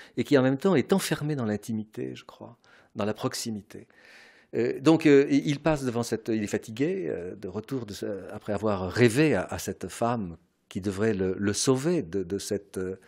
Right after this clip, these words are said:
de cette douleur de la distance qu'il éprouve du côté de Méséglise, cette femme qui ne vient jamais, hein, euh, euh, qui vient toujours à contretemps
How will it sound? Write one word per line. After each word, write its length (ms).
de 60
cette 200
douleur 360
de 80
la 140
distance 680
qu'il 160
éprouve 580
du 120
côté 240
de 60
Méséglise, 540
cette 140
femme 220
qui 140
ne 120
vient 320
jamais, 460
hein, 140
euh, 280
euh, 40
qui 80
vient 120
toujours 200
à 60
contretemps 680